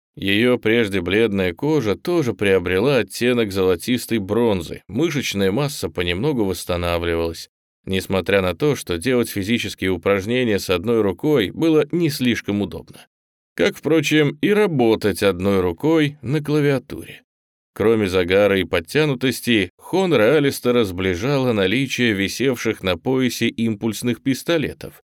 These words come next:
У Кэслета оружия не было. "Ты чем-то расстроен, Алистер?" — начала она разговор. "В чём дело?" "Мэм, сегодня утром мы обнаружили ещё два тела", — официальным тоном ответил Маккеон.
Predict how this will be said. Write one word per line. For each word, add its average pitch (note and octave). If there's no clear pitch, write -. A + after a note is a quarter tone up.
У -
Кэслета F3+
оружия G#2+
не E2
было. -
"Ты G2+
чем-то A2
расстроен, D#3+
Алистер?" — F#2
начала F#2
она F2+
разговор. E2+
"В -
чём G3+
дело?" E2+
"Мэм, F#2+
сегодня C3+
утром B2
мы A#2
обнаружили G#2
ещё A2
два G#2+
тела", — C#2+
официальным F#2
тоном A#2
ответил F2+
Маккеон. D#2+